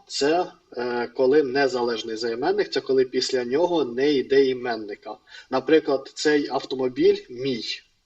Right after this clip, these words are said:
Після мій іменника немає, і тому це незалежна форма. Е, е,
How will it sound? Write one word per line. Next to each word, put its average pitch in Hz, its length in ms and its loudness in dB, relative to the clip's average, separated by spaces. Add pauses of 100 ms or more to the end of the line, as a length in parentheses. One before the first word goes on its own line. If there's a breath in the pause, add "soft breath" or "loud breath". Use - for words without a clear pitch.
(420)
Після 139 300 0
мій 185 320 2
іменника 139 580 0
немає, 120 600 -2
і 127 60 -4
тому 135 320 -2
це 131 220 -4
незалежна 127 680 -2
форма. 101 440 -8 (440 loud breath)
Е, 117 60 -6 (880)
е, 123 480 -2